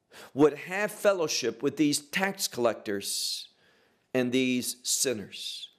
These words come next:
Well, everyone is a sinner. If you read the scripture, we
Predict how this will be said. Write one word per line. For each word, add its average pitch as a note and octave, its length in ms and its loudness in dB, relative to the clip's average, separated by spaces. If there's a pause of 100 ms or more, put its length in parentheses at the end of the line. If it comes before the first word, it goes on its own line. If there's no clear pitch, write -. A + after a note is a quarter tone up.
(460)
Well, D#3 520 2 (560)
everyone C3+ 720 0 (360)
is C3 140 2
a B2+ 80 0
sinner. A#2 400 -2 (480)
If F3 180 6
you F3+ 140 -8
read G3+ 240 -6
the G3+ 80 4
scripture, G#3+ 500 2
we E3+ 280 0